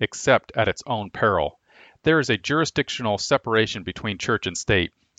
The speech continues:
but not a religious separation. Jesus is King of all the nations. There is no divine right of kings. The New Testament repeats the fact that Jesus is ruler of the nations.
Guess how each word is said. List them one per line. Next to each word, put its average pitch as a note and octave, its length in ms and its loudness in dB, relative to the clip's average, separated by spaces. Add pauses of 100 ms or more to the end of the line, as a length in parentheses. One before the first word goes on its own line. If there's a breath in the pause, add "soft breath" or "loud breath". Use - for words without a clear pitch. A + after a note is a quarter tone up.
but A2 120 -2
not A#2 240 2
a A#2 60 4
religious G2+ 480 -2
separation. E2+ 720 -2 (340 loud breath)
Jesus C#3 380 0
is B2 200 -2
King A2+ 460 -2
of A2+ 280 -2
all B2 320 2
the G#2 140 -8
nations. F2+ 580 -4 (240 soft breath)
There D#3 140 2
is C3+ 100 -4
no D3 160 2
divine G#2+ 400 0
right F#2+ 200 2
of F#2 120 -2
kings. G2+ 400 -4 (240 loud breath)
The A2+ 80 -2
New A#2+ 200 -2
Testament G#2+ 580 0
repeats G#2+ 580 -2
the - 100 -2
fact G2+ 320 0
that - 140 -8
Jesus A#2 400 -4
is F#2 160 -6
ruler A2+ 360 2
of G2 80 0
the G2 80 -2
nations. F2+ 580 -4